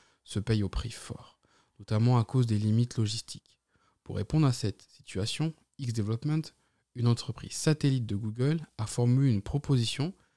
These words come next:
repérée par Arc Technica, garder le principe de la fibre, mais en supprimer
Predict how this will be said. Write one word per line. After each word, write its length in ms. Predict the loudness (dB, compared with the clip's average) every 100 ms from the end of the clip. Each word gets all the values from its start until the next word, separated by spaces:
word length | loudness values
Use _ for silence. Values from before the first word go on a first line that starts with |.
| _ _ _ _
repérée 720 | -8 -2 2 4 4 2 -6 -10 -6
par 200 | -6 -6 _
Arc 200 | -8 -4
Technica, 640 | -4 -2 -4 -4 -4 -4 -10 _ _ _ _
garder 420 | 2 4 6 6
le 120 | 4
principe 480 | 2 0 0 0 -2
de 80 | -2
la 120 | -2
fibre, 460 | -6 -4 -2 -2 -6 _ _ _ _ _
mais 60 | -20
en 80 | -18
supprimer 680 | -8 -4 0 2 4 2